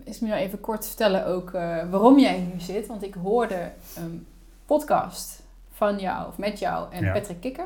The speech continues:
Speaker 2: Ja.
Speaker 1: Leven zonder stress, volgens mij.
Speaker 2: <clears throat> Ja, die, eh, die, die video die staat op, eh, op meerdere platforms, eh.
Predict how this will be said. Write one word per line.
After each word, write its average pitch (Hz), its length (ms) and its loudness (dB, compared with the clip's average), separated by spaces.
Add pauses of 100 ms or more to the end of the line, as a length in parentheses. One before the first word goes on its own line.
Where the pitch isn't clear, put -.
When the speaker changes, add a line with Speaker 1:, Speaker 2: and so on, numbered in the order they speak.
(120)
Speaker 2:
Ja. 110 340 0 (180)
Speaker 1:
Leven 202 300 -2
zonder 180 220 -12
stress, - 580 -10
volgens 240 220 -10
mij. 233 480 -14 (600)
Speaker 2:
<clears throat> 302 420 12
Ja, 120 120 10
die, 131 380 6
eh, 120 100 2
die, 113 280 2
die 110 140 -2
video 156 300 6
die 107 100 2
staat 113 300 2
op, 104 240 -4
eh, 101 280 2
op 104 140 -6
meerdere 151 640 0 (480)
platforms, 117 760 2
eh. 110 60 -6